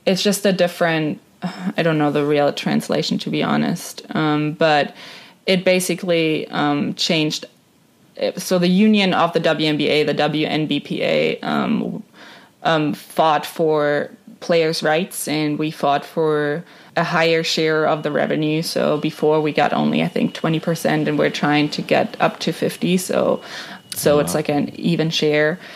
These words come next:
Speaker 1: And, um, the new C B A, um, we actually fought for, for example, um,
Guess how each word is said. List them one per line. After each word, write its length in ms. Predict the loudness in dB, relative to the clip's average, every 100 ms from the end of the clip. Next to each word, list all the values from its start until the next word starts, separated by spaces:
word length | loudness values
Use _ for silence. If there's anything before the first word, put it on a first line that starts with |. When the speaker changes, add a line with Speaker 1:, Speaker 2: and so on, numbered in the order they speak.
| -20 -20 -20 _ 0
Speaker 1:
And, 480 | 2 2 2 0 0
um, 460 | 0 2 2 0
the 140 | 0 0
new 300 | 2 2 0
C 240 | -2 -2
B 180 | 0 0
A, 480 | 2 2 2 -2 -4
um, 540 | -2 0 0 0 -2 -8 _ _ _ _ _ _
we 360 | -2 0 2 2
actually 460 | 0 0 0 0
fought 360 | 0 2 2 2
for, 600 | -2 -2 0 2 0 -2 -8 -10
for 160 | -4
example, 680 | -4 -2 -2 0 2 2 0 -8 -20 -10
um, 520 | -2 2 2 2 0